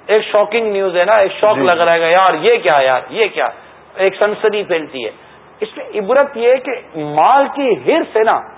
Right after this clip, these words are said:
Speaker 2: اتنی
Speaker 1: یہ
Speaker 2: زیادہ۔
Speaker 1: انسان کو کہاں
Speaker 2: اللہ۔
Speaker 1: تک لا کر کھڑا کر دیتی ہے۔ یہ مال کی لالچ، مال کی حرص، پیسے کی لالچ، پیسے کی حرص۔ اب آپ دیکھیے، اب میں وہی اپنا، میرا ایک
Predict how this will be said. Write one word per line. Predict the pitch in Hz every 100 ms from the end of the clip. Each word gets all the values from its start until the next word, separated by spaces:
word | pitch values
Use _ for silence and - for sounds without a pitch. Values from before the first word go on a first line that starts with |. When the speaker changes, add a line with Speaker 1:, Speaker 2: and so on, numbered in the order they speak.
| - -
Speaker 2:
اتنی | - 196
Speaker 1:
یہ | 175
Speaker 2:
زیادہ۔ | 139 131 120
Speaker 1:
انسان | 233 311 311
کو | 262 311 294
کہاں | - 214 202 311
Speaker 2:
اللہ۔ | 240 233
Speaker 1:
تک | 262
لا | 220
کر | 208 202
کھڑا | 147 151
کر | 135 123
دیتی | 117 113 104
ہے۔ | 92 - - - - - - - - -
یہ | - 220
مال | 165 160 226 254
کی | 269 226
لالچ، | 185 180 196 190 -
مال | 151 156 196 208
کی | 208 190 156 180
حرص، | 170 - -
پیسے | 175 180 208
کی | 202 190 170
لالچ، | 160 170 165 160
پیسے | 170 156 180
کی | 170 165
حرص۔ | 156 - - - -
اب | 214 277
آپ | 269
دیکھیے، | 262 254 285 269 - - - - - - - - - - - - - - - - - - - - -
اب | 196 226
میں | 269 262
وہی | 269 269
اپنا، | 254 247 247
میرا | 226 233
ایک | 233